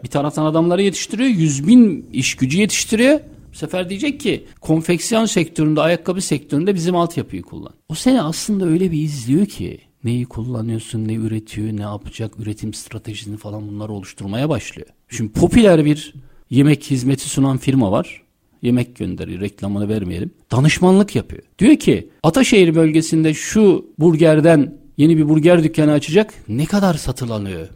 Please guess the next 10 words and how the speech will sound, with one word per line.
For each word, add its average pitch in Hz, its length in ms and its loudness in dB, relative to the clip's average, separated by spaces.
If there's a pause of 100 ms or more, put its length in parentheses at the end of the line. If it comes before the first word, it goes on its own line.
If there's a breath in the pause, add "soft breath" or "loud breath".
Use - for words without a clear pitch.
(140)
Ben 127 180 -4
oraya 131 220 -4
markayla 127 460 -6
gelebilir 117 520 -8
miyim 101 320 -8
öbür 95 260 -12
bölgede? 80 400 -14 (100)
O 110 120 -12
hizmeti 110 440 -10
veriyor. 76 280 -16